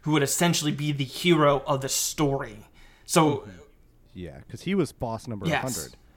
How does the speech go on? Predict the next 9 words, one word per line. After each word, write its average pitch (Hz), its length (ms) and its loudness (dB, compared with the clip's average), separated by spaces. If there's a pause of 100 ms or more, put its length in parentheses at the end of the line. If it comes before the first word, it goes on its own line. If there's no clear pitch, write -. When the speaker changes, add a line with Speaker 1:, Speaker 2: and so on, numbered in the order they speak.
(340)
Speaker 2:
So, 87 400 -10
yeah. 90 300 -14 (500)
Yeah, 90 160 -14
so - 120 -16
he 135 200 -12
wanted 113 420 -8
that 95 300 -12
one 117 440 -4
person 90 600 -12